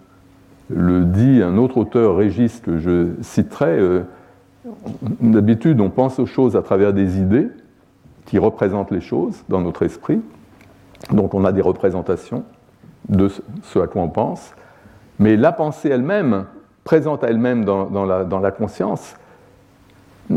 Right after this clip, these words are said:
n'est pas présente parce qu'elle serait représentée, euh, par une idée que nous nous ferions de notre pensée. Non, c'est pas ça. C'est la pensée elle-même qui se donne.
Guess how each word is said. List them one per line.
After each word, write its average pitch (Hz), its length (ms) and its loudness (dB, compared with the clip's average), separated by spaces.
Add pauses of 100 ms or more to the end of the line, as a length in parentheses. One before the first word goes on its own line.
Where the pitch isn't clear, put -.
(580)
n'est 139 180 4
pas 147 120 2
présente 156 540 -4
parce 123 240 -4
qu'elle 117 180 0
serait 120 280 2
représentée, 131 760 2
euh, - 320 -8 (540)
par 104 140 2
une 113 180 2
idée 139 320 2 (600)
que 110 100 0
nous 104 180 6
nous 104 60 4
ferions 123 380 2
de 120 80 2
notre 107 200 0
pensée. 147 280 0
Non, 139 160 2
c'est 139 140 -2
pas 143 120 0
ça. 147 200 -4
C'est - 160 -2
la 110 140 2
pensée 160 460 0
elle-même 160 600 2 (1300)
qui 117 100 -2
se 110 140 0
donne. 87 380 2